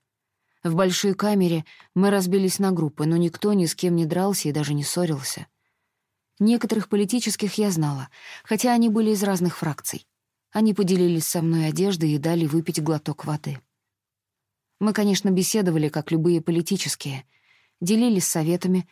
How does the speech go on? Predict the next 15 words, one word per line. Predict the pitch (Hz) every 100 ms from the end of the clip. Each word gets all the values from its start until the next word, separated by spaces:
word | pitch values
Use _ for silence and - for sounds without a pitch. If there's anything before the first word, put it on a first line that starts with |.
| _ - _
предполагали, | 196 196 214 202 220 226 196 - - -
чем | - 240 190
все | -
это | 185 156
закончится, | 156 160 196 214 175 - 160 147 _ _ _ _ _ _
но | 190 202
потом | 202 202 233
привели | 196 196 196 214
еще | 202 190 185 - 220
одного | 180 185 175
пленника. | 170 170 147 135 - 139 - _ _ _ _ _ _ _ _ _
Саша, | - - 170 - 147 - _ _ _
из | - 196
нашей | 196 180 208
группы. | 185 160 160